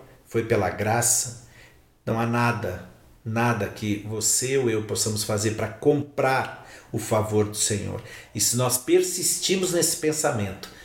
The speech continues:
nós pecamos, porque nós estamos desmerecendo o sacrifício de Jesus na cruz do Calvário. "Ah, pastor, mas eu não faço isso." Uma coisa que eu sempre gosto de comentar, né?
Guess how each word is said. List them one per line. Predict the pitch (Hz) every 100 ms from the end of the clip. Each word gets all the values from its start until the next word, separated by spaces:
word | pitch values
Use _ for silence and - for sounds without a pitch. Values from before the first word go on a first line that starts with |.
| - -
nós | 104
pecamos, | - 113 - 110 87 82 - - - -
porque | 104 -
nós | 110 107
estamos | 98 - 113 104
desmerecendo | 98 120 151 147 123 123 143 156 147 - - 123 117 104 - - - -
o |
sacrifício | 110 117 - 107 104 104 104
de | 104
Jesus | 98 98 95 92
na | 98
cruz | - 104
do | -
Calvário. | - 85 - 76 - - - - - - -
"Ah, | 190 202
pastor, | 196 180 - - 165 139 - - -
mas | 147 135
eu | 160
não | 165
faço | - 156 151 156 139
isso." | 127 - - - - - - -
Uma | 151 156 160 156 143
coisa | - - 160 165
que | 156
eu |
sempre | - 175 175
gosto | 151 135 139 -
de | -
comentar, | - 131 120 - 113 113
né? | 113 -